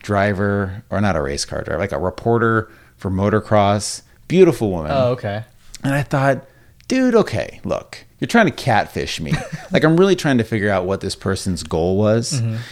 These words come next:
Speaker 1: You know, was it to get me to admit and look like a fool? Was he at one point gonna ask me to send him a dick pic? And then he was gonna <laughs> screenshot it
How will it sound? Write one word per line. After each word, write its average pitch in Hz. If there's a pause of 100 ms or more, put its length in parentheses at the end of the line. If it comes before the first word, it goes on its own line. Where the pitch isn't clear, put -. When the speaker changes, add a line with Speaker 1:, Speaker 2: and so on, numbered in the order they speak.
(120)
Speaker 1:
You 107
know, 101
was 110
it 127
to 107
get 101
me 107 (160)
to 98
admit 92 (340)
and 101
look 101
like 92
a -
fool? 123 (640)
Was 123
he 135
at 113
one 139
point 135
gonna 117
ask 107
me 120
to 92
send 113
him 95
a 80
dick 110
pic? 131 (480)
And 110
then 113
he 113
was 107
gonna 95
<laughs> -
screenshot 123
it 117